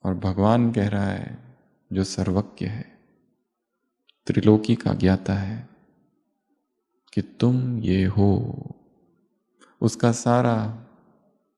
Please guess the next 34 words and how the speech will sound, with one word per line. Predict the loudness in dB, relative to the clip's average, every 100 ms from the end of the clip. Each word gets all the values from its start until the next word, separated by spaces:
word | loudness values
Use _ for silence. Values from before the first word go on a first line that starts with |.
| _ _ _ _ -6
भगवान | -2 4 6 6 6 4
एक | 4 6
ही | 4
पुरुषार्थ | 4 2 2 0 2
करता | -2 0 -4
है, | 0
याद | 4 4
दिलाने | 4 2 2 0 -2
का, | -6 -16 -20 _ _ _ _ _ _ _ _ _ _ _ _ _ _ _ _ _ 4
"तुम | 6 8 6 0
ये | 2 4 4
हो।" | 2 2 2 -2 -10 -20 _ _ _ _ _ 0
और | 4 6
उसने | 6 2
कोई | 4 4
पुरुषार्थ | 4 2 0 -2 0
नहीं | -4 -4
किया | -8 -12
है। | -12 -18 _ _
अगर | 2 2
देखा | 4 2 2
जाए | -2 -2 -4
तो | 4
एक | 8 8 10
ही | 8
स्मृति | 8 8 6 8
दिलाई | 8 8 8 8
है, | 6 2 -2 -14 -20 -20 2
"तुम | 4 6
ये | 6 8 8
नहीं, | 6 4 2 0
तुम | -2 2 2 2
वो | 6 6
हो, | 6 2 -4 -6